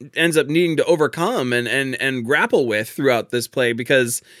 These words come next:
I mean, th-, he, he faces fear from a bunch of different angles. We find out a lot of complication in his life over he, his, his wife, who he is now estranged from, his ex-wife, recently died of cancer, we find out.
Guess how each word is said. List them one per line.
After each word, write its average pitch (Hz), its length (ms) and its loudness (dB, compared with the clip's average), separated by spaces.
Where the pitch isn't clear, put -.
I 156 60 -4
mean, 165 280 2
th-, 151 160 -8
he, 165 340 -6
he 185 120 0
faces 185 380 2
fear 196 240 2
from 185 160 -2
a 165 60 0
bunch 160 320 0
of 160 80 -8
different 156 260 2
angles. 147 360 0
We 127 100 2
find 156 320 0
out 151 240 2
a 135 40 -2
lot 143 280 2
of 156 100 0
complication 156 680 -2
in 123 160 0
his 117 120 -4
life 127 300 0
over 127 420 0
he, 139 300 0
his, 139 380 -2
his 139 200 -4
wife, 151 440 0
who 170 120 0
he 160 120 6
is 147 140 0
now 143 200 0
estranged 143 640 -2
from, 120 240 -2
his 123 120 -2
ex-wife, 123 680 -2
recently 151 400 0
died 151 220 0
of 160 120 -2
cancer, 208 460 -4
we 95 140 -8
find 101 320 -6
out. 58 320 -14